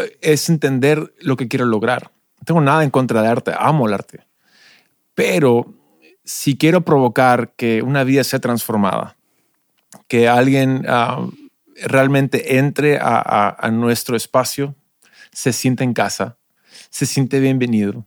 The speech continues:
que le guste el ambiente. Pero no solamente eso, de que se en-, se enganche en las alabanzas, <laughs> de que pueda escuchar y recibir la prédica, el mensaje, y que su vida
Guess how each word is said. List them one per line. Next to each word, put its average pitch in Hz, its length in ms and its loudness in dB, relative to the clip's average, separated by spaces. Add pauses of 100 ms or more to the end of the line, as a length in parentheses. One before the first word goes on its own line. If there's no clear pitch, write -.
(680)
que 131 100 0
le 117 140 4
guste 127 300 0
el 135 60 0
ambiente. 113 580 0 (500)
Pero 135 160 2
no 139 100 2
solamente 127 520 2
eso, 110 320 -2 (300)
de 120 280 0
que 120 500 0
se - 180 -4
en-, 117 260 0
se - 340 -2
enganche 123 500 2
en 139 40 -2
las 131 120 -4
alabanzas, 107 800 -4 (500)
<laughs> - 500 -20
de 123 160 0
que 123 400 0 (360)
pueda 143 280 4
escuchar 135 500 0
y 143 80 4
recibir 120 500 0
la 131 180 0
prédica, 107 340 -2
el 110 140 -2
mensaje, 113 640 -2
y 107 140 2
que - 140 -6
su 120 220 -4
vida 143 460 2